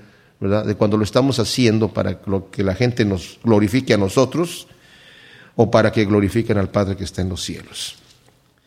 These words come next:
Y luego nos explica acerca de esta justicia, nos da tres ejemplos. Nos va a hablar acerca de la ayuda al prójimo,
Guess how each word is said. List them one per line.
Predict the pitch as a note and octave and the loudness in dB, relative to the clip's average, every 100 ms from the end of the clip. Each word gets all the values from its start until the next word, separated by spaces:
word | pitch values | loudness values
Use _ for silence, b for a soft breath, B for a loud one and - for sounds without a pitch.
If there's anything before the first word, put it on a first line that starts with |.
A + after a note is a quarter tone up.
| b b b b _ | b b b b _
Y | C#3+ | 6
luego | G3+ G#3 | 6 4
nos | F#3+ | 0
explica | F3 - F3+ G3+ - | -2 -4 -2 0 2
acerca | C3+ E3+ - C#3+ | 0 0 0 0
de | D3+ | 0
esta | - D#3 | 0 -2
justicia, | B2+ A#2 - F3+ - G#2+ G#2 A#2+ - _ _ - | -2 -4 0 0 2 2 0 -2 -12 _ _ 0
nos | C3 | 4
da | B2 D#3+ | 4 2
tres | D#3+ D#3+ | 2 2
ejemplos. | E3 - C#3 A#2+ G2+ F#2+ | 0 2 0 -2 -6 -2
Nos | A2+ | 2
va | |
a | C3+ | 4
hablar | C#3+ D3+ | 4 2
acerca | C#3+ D3+ C#3+ C#3 | 0 -2 -2 0
de | A#2+ A2 B B - | 2 0 B B 0
la | C3 | 2
ayuda | B2+ B2+ F#3+ E3+ A#2 A#2 - | 4 4 2 4 0 -2 -6
al | A#2+ A#2 | -4 0
prójimo, | C#3 C#3+ - C#3+ D#3 F3 | 2 2 0 -2 -2 -4